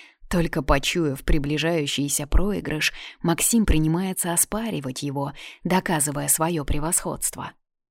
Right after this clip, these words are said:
«Да», шепчу я и облизываю губы. Мое тело реагирует на твои прикосновения,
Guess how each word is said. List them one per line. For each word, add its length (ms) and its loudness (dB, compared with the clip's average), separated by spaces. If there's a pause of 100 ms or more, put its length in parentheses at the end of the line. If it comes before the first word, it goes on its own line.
(1120)
«Да», 380 -4 (720)
шепчу 580 0
я 300 0
и 120 0
облизываю 640 -2
губы. 380 -4 (680)
Мое 340 4
тело 340 2
реагирует 640 2
на 100 2
твои 280 2
прикосновения, 920 0